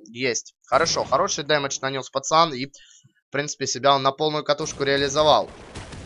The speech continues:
Спина, спина от Снупика. Но мало Х П остается у него. Возможно, будет пробовать девайс подобрать. Опа, Александр, голова Снупику, иди сюда, говорит ему. И Болт с Витязем остаются вдвоем. Александр.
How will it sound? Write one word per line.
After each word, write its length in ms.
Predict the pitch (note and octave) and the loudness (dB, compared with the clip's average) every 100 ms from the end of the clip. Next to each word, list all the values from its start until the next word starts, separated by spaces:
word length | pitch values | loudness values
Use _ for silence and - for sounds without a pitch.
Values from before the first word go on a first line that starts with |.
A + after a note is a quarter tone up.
| - - - - - - | -16 -14 -12 -12 -12 -8
Спина, 720 | - - D#3 E3+ E3+ E3 D#3+ C#3+ | -6 -2 -2 6 8 10 10 8
спина 800 | - G#3 G#3 G#3 G#3+ G#3 G#3 | 2 8 8 10 8 10 10
от 100 | G3 | 10
Снупика. 600 | G3 G3+ G3 F#3+ F3+ F3+ E3+ | 4 4 4 4 6 6 6
Но 100 | E3+ | 6
мало 240 | F3 E3 | 6 6
Х 160 | E3 D#3 | 4 4
П 140 | D#3 | 4
остается 420 | C#3+ D3 C#3+ D3+ | 4 0 0 -2
у 80 | D3+ | -4
него. 300 | D3+ D3 E3+ | -2 0 0
Возможно, 400 | B2+ A#2 - A2 | 0 -4 -8 -8
будет 180 | A2 G#2 | -10 -10
пробовать 320 | A2+ G#2+ A2 | -6 -4 -4
девайс 320 | A#2+ A2+ B2 | 0 2 2
подобрать. 380 | C#3+ E3 E3+ F#3 - - - - | 0 2 2 2 -2 -18 -16 -4
Опа, 400 | F#3+ F#3+ D#3 D3 | 6 10 12 10
Александр, 640 | E3 F#3 D#3+ - C3+ B2+ C#3 | 6 4 2 4 4 4 0
голова 440 | F3 G#3+ F#3+ D#3+ | 6 8 10 8
Снупику, 540 | C#3+ E3 F3 D#3 C3 C3+ | 6 2 -4 -4 -4 -6
иди 160 | C3+ | -6
сюда, 400 | - C#3 C3+ C3 | -10 -4 4 4
говорит 340 | A#2 B2 C#3+ C#3 | 6 2 0 -2
ему. 340 | D#3 D#3 F#3+ | -4 -2 0
И 100 | E3+ | 0
Болт 340 | B2+ C3 D#3+ - | 0 0 0 -2
с 80 | |
Витязем 380 | C#3+ D3 D3+ D3 | -8 -6 -4 -4
остаются 340 | C#3+ D3+ D3 D3+ | -4 -6 -4 -2
вдвоем. 480 | D3+ F3 E3+ C3 | 4 6 6 6
Александр. 680 | D#3 G3 - G3 D#3+ A#2+ G#2+ | 4 0 2 6 6 4 -4